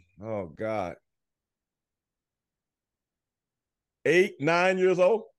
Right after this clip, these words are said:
And I took him to see his first Kung Fu movie. We went downtown,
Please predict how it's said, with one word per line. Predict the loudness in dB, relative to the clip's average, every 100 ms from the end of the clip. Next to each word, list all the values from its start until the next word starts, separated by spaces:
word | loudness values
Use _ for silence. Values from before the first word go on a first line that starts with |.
| _ _ _ _ _ _ _ _ _ _ _ _ _ _ _ _ _ _
And | 0
I | 2 0
took | 0 -2 -2
him | -8 -8
to | -10
see | -14 -6 -4 -2 -2 -4 -10 -20 _
his | -2 -2
first | 0 2 2 0 -6 -20 _ _ _ _ _ -2
Kung | 2 2
Fu | 2 -2
movie. | 0 -2 -2 -4 -6 -6
We | -6 -4
went | -2 0
downtown, | 0 0 -4 -4 -4 -4